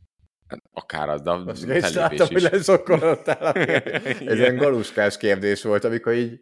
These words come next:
Speaker 2: lesokkolódsz, hogy
Speaker 1: Így.
Speaker 2: most
Speaker 1: Most
Speaker 2: én
Speaker 1: erre
Speaker 2: mit
Speaker 1: akkor mit,
Speaker 2: mond-
Speaker 1: hogy válaszoljak? Tetszett amúgy a halftime show?
Speaker 2: Szerintem igen. A körülöttem lévő amerikaiaknak nagyon.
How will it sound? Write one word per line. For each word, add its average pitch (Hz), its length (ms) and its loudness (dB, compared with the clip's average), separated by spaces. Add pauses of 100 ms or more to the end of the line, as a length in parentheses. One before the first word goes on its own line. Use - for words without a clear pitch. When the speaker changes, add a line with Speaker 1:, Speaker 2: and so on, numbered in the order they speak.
(120)
Speaker 2:
lesokkolódsz, 104 720 2
hogy 107 200 0 (200)
Speaker 1:
Így. 107 320 0 (560)
Speaker 2:
most 104 180 0
Speaker 1:
Most 131 100 2
Speaker 2:
én 101 60 4
Speaker 1:
erre - 100 4
Speaker 2:
mit 107 100 0
Speaker 1:
akkor 135 120 -2
mit, 101 80 4
Speaker 2:
mond- 117 100 -2
Speaker 1:
hogy 113 120 -4
válaszoljak? 87 460 -8 (500)
Tetszett - 360 -4
amúgy 175 220 -4
a 165 40 0
halftime 156 300 -2
show? 73 200 -6 (960)
Speaker 2:
Szerintem 262 380 -8
igen. 85 260 -10
A 113 280 -6
körülöttem 139 500 -2
lévő 104 200 -4
amerikaiaknak 110 640 -2
nagyon. 87 400 -2